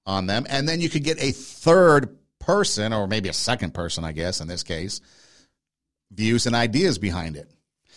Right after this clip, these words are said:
Now, the person that is playing the videos and then commenting is Blair White. If you don't know who Blair White is, I'll tell you.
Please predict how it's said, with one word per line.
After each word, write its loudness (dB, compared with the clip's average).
Now, 4
the 2
person 4
that 0
is -2
playing 0
the 2
videos 0
and 0
then 0
commenting 0
is 2
Blair 4
White. 2
If -20
you -8
don't 4
know 6
who 2
Blair 4
White 2
is, 0
I'll -6
tell 0
you. -6